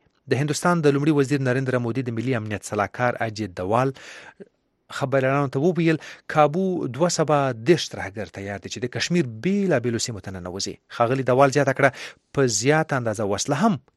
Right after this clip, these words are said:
کشمیر ته قاچاق شوې او د کشمیر د خلک-، خلکو ته ویل شوي چې ستونزې جوړې کړي. پوځي چارواکو ویلي، دغه معلومات یې د ټلیفوني یا راډیوي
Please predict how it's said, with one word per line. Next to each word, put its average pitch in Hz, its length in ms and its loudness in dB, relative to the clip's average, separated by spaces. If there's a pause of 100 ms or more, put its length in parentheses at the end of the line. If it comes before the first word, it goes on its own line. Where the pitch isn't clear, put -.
کشمیر - 340 -4
ته - 140 -10
قاچاق 95 340 -6
شوې 113 500 -4
او 117 120 0
د 120 100 -4
کشمیر 160 320 -4
د - 100 -6
خلک-، 160 260 2 (220)
خلکو 156 240 2
ته 127 140 0
ویل 123 240 -2
شوي 214 200 0
چې 180 80 2 (380)
ستونزې 127 440 0 (360)
جوړې 95 300 -6
کړي. 104 120 -8 (340)
پوځي 165 320 4
چارواکو 156 440 2
ویلي، 156 220 4 (360)
دغه 139 180 4
معلومات 131 380 2
یې 139 100 -2
د 123 80 2
ټلیفوني 135 480 -4 (140)
یا 127 160 4
راډیوي 117 280 -2